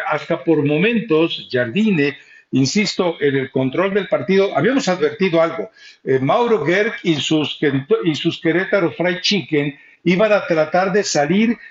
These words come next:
a dar el partido de su vida, a tratar de conseguir los elogios posibles para la renovación de contrato. Tempranito, sí, bueno, no importa. Pero era eso, salir contra el odio y además,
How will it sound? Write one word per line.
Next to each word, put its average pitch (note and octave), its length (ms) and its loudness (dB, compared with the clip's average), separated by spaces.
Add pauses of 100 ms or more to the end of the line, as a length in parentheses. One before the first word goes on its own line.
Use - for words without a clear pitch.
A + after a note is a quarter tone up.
(100)
a D#3 160 0
dar A#3 200 2
el C4 160 -2
partido B3 480 2
de F3 100 2
su E3+ 160 0
vida, B3 300 4
a E3 80 -6
tratar A3+ 400 0
de B3 140 -2
conseguir F3+ 680 0
los G#3 260 -2
elogios F#3+ 380 0
posibles F#3 560 -2 (240)
para D#3 180 0
la C#3+ 160 0
renovación C#3 540 0
de F3 120 -2
contrato. C3+ 600 -2 (260)
Tempranito, D3 760 0
sí, F#3 380 -4
bueno, C3+ 300 -4
no B2+ 80 -2
importa. C#3+ 580 -4 (360)
Pero D#3 360 2
era A3 240 0
eso, F3 300 -2
salir F3 320 0
contra G3+ 260 0
el E3 100 0
odio G3 160 0
y - 40 4
además, E3+ 520 -2